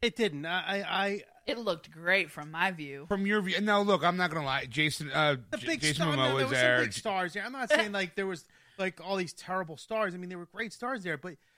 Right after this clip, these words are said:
Speaker 1: you know the p-, ticket price, the, the, uh, autograph and picture prices you're gonna get for those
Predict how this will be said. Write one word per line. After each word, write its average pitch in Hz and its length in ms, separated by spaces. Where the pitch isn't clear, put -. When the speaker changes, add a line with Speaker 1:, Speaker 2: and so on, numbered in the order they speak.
Speaker 1:
you 190 140
know 233 220
the 208 80
p-, - 180
ticket 214 320
price, 190 300
the, 165 320
the, 156 280
uh, 151 160
autograph 180 540
and 123 80
picture - 260
prices 156 440
you're 147 120
gonna 147 160
get 190 240
for 175 80
those 151 360